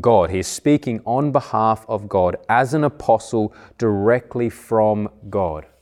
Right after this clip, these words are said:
Secondly, there is no thanksgiving here. Paul means business. So in every,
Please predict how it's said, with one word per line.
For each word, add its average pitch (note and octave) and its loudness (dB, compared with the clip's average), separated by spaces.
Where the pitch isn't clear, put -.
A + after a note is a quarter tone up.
Secondly, A#2 0
there C3+ 6
is A2 2
no D3+ 4
thanksgiving A#2+ -2
here. E2+ -10
Paul A#2 -2
means A2 -6
business. F2 -10
So G2 -10
in F#2 -10
every, D#3 0